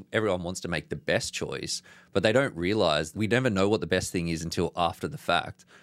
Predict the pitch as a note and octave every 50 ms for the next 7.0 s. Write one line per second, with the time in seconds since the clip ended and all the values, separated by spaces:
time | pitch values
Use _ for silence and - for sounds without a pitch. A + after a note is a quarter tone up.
0 | - _ _ - E2+ E2+ E2 D#2+ F2 D#2 C#2+ - D#2 D#2 - - - D#2+ - -
1 | - - _ _ - - A2 F#2+ G2 E2+ D#2+ D#2+ D#2 - - - - - - F#2
2 | F#2 - F#2 E2+ E2+ F2 F2 F#2 F#2 - - F2+ E2 D#2+ D#2+ C#2+ D2+ D#2+ E2+ F2+
3 | E2 E2 E2 D#2+ D2+ D#2 - - - E2 D2+ - - F2 E2 D2+ D#2 D2+ D2+ D2
4 | D2 - - - F2 E2+ E2 C#2+ D2 D2+ D#2 - - - - _ - - F#2 -
5 | F2+ F2 E2+ D#2+ D#2+ D2+ D2+ D2+ D2+ D#2 D#2+ D2+ D2+ D2+ - - - D2+ C#2+ C#2+
6 | D2 C#2+ D2 E2 - - D#2+ F2 - - - D2+ D2 D2 C#2 - F#2+ F2+ F2